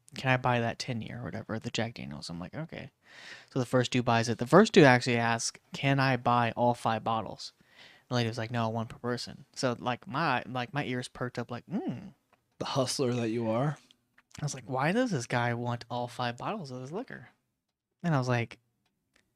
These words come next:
Speaker 1: "All right." So the next guy goes up, and there was, there was two of 'em.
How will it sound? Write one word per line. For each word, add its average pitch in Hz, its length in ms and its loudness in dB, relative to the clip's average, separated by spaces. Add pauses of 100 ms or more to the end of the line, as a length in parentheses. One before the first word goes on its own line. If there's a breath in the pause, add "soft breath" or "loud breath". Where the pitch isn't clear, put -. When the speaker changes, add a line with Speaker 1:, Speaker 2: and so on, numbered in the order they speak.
(520)
Speaker 1:
"All 160 100 -4
right." 151 260 -4
So - 120 -4
the 127 60 0
next 123 160 -2
guy 123 140 0
goes 123 260 -2
up, 123 200 2 (200)
and 123 300 -2
there 139 120 6
was, 139 200 4
there 139 180 4
was 123 100 2
two 185 220 6
of 120 80 4
'em. 120 200 -8